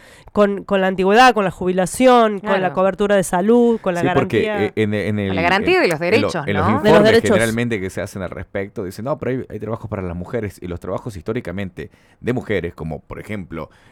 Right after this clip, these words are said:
Speaker 3: eh, que, que trabajaban en casa de familia,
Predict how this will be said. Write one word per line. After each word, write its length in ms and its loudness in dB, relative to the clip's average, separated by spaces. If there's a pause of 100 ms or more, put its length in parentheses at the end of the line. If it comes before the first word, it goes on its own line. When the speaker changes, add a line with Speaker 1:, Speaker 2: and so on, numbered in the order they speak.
Speaker 3:
eh, 760 -6
que, 140 -12
que 120 -12
trabajaban 480 -6
en 80 -12
casa 200 -10
de 100 -8
familia, 540 -6